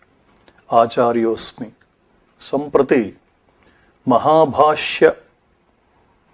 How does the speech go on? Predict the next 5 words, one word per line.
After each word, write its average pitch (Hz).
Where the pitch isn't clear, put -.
पत्रसम्बद्धतया 139
शब्दानुशासनस्य 139
आनुषङ्गिकप्रयोजनानां 131
विषये 113
पाठः 127